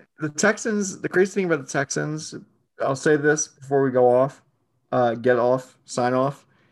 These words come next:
I'll say this before we sign off. Um,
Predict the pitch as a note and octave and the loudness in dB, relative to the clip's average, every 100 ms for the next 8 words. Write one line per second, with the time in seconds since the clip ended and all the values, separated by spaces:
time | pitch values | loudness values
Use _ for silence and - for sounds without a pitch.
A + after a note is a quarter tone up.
0 | _ _ _ _ _ _ _ A#2+ C3 D#3 | _ _ _ _ _ _ _ -8 0 2
1 | C#3+ D3 C#3 C#3 B2+ C3 B2 A#2+ B2 C3 | 2 -4 -2 0 0 0 -2 -2 -4 -8
2 | _ _ _ _ _ _ _ _ - B2 | _ _ _ _ _ _ _ _ -2 0
3 | A#2 A#2 A2+ A2+ | 2 0 -4 -8